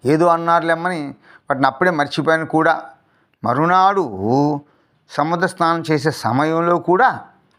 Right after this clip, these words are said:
నేను ఒడ్డున ప్రేక్షకుని వలె నిలబడే ఉన్నాను.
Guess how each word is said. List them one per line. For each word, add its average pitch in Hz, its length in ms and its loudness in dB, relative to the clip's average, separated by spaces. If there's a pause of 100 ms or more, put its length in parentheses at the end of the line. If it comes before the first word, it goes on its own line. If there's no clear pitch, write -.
(600)
నేను 170 200 4
ఒడ్డున 151 760 0 (300)
ప్రేక్షకుని 170 760 2
వలె 170 280 4
నిలబడే 139 480 -2
ఉన్నాను. 101 480 -6